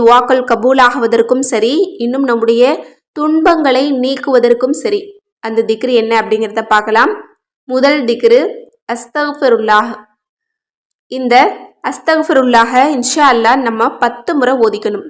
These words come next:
இது ஒன்றே நமக்கு துவாக்கள் கபூலாகக்கூடியது, இன்னும் நம்முடைய பாவங்களை அல்லாஹ் மன்னிக்கக்கூடியதாக இருக்கு. இன்னும் நம்முடைய பிரச்சனைகள்ல இருந்து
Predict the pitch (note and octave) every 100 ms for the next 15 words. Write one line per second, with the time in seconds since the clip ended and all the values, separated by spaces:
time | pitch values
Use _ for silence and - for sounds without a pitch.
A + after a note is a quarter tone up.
0 | A3 A3+ G#3+ A3+ A#3 B3+ C4+ A3 G#3+ B3
1 | D#4+ - - _ _ - B3+ B3+ C4 B3+
2 | C4 B3 G#3 A#3+ A#3 A#3 A#3 A3 G#3+ G3+
3 | A#3 C#4 - - A#3 B3 B3+ A#3 A3+ A3+
4 | A3+ A#3 B3 C#4 B3 B3 A#3 A3 A#3+ D4
5 | A#3 A#3 C#4+ D#4 D#4 A3+ A#3 A3+ C#4 A#3+
6 | G#3+ G#3+ A#3+ C4 D#4+ - _ _ - D4
7 | D#4 D#4 C4+ B3+ B3 B3 C#4 C#4 - -
8 | C4+ - E4 E4 D4 B3+ A#3+ A#3+